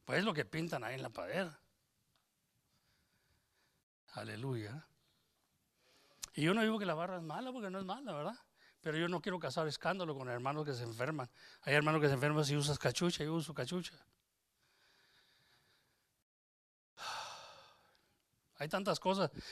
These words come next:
Lo, lo que debe de, de apurarnos nosotros es qué escándalo estamos causando contra el Señor. ¿Sí me, sí me entiende? Yo no, yo no creo en muchas reglas que,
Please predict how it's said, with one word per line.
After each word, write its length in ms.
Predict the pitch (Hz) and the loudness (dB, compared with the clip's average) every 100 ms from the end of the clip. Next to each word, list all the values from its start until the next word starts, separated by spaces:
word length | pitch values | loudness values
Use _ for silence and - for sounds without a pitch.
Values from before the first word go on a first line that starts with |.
| - | -4
Lo, 200 | 151 160 | 0 0
lo 140 | 165 151 | 2 2
que 160 | 160 | 2
debe 300 | 170 220 254 | 4 6 6
de, 400 | 233 202 156 139 - - - | 6 6 4 0 -8 -18 -8
de 80 | - | -2
apurarnos 440 | 147 151 160 196 185 | 2 4 6 8 6
nosotros 520 | 143 165 185 151 - - - | 6 4 2 0 -4 -20 -8
es 260 | - 156 135 | 2 4 2
qué 300 | - 180 190 | 2 4 4
escándalo 460 | 170 - 175 175 147 | 4 2 2 2 0
estamos 280 | 170 165 | -2 -2
causando 380 | - 135 143 156 | -2 -2 0 0
contra 320 | 147 127 120 | -2 -2 -2
el 80 | 117 | -2
Señor. 420 | 107 113 113 156 135 - _ _ _ _ _ _ _ _ _ _ _ _ _ _ _ _ _ _ _ _ _ _ _ _ _ _ _ _ _ _ _ _ _ - - | -2 -2 -4 -6 -6 -12 _ _ _ _ _ _ _ _ _ _ _ _ _ _ _ _ _ _ _ _ _ _ _ _ _ _ _ _ _ _ _ _ _ -20 -8
¿Sí 100 | - | 0
me, 200 | 165 151 - | 2 0 -2
sí 200 | - 160 | -2 0
me 60 | |
entiende? 360 | 151 170 139 110 - - - - | 4 4 2 -4 -10 -20 -16 0
Yo 160 | 147 | 4
no, 160 | 202 160 | 6 6
yo 120 | 170 | 6
no 140 | 185 | 6
creo 220 | 170 190 185 | 6 6 6
en 100 | 165 | 6
muchas 340 | 165 - 156 | 6 8 8
reglas 480 | 127 143 156 160 147 | 8 4 6 4 4
que, 220 | 135 113 | 2 -2